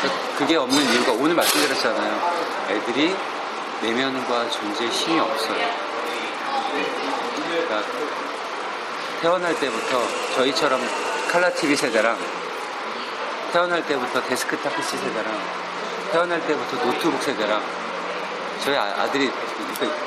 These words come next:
한 열 몇 살이 노트북 세대고 얘네들, 이 밑에 애들 태어날 때부터 스마트 기기 세대는 다른 인간형이 태어나고 있어요. 지금 요 밑에 어린아이일수록,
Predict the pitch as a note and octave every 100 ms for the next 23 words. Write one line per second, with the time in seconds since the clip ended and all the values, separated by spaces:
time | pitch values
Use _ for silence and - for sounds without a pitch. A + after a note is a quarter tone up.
0 | - D3 A#2 B2 C#3 E3+ E3+ D3+ B2+ A2+
1 | C#3+ C#3 C3+ G#2+ G2+ A#2+ - - - -
2 | - G#2 G#2+ - - - - - - -
3 | A#2 A#2 - D3+ A#2+ G#2+ - - - -
4 | - - D3 D3+ C#3+ C3 A#2 G#2+ C#3 C#3+
5 | - - - D#3 E3 D#3+ C#3+ A#2 G#2 A2
6 | C#3+ C3 A#2 C3 C3 F#2+ - - - -
7 | - - - - - C3+ F#3 C#3 C#3 C3+
8 | A#2+ G#2 D#3+ D3+ B2 G2 - F#2 - -
9 | - - - - - - - - - -
10 | - - - - - - - - - C#3
11 | C3 A#2+ B2+ A2 C#3+ G#2 A2 C3+ C3+ C3
12 | - B2 C3